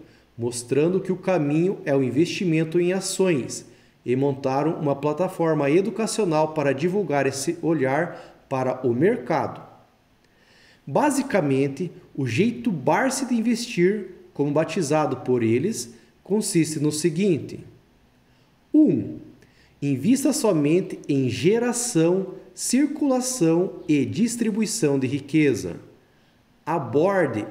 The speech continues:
a agiotagem. Seja um investidor, não um especulador. Nunca opte pelo day trade, nem entregue seus recursos a terceiros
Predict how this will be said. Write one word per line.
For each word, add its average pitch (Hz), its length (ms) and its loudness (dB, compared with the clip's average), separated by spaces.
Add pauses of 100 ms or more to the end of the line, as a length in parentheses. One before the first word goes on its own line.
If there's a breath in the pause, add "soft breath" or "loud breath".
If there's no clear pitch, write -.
a 127 520 -4
agiotagem. 139 1040 -2 (680 soft breath)
Seja 233 500 2
um 240 60 2
investidor, 170 960 0 (140)
não 269 540 2
um 202 140 2
especulador. 135 1080 0 (640 soft breath)
Nunca 247 500 2
opte 165 440 2
pelo 151 300 0
day 160 280 2
trade, 139 560 0 (440 soft breath)
nem 143 480 0
entregue 156 600 0
seus 165 260 0
recursos 156 560 0
a 160 80 2
terceiros 160 840 0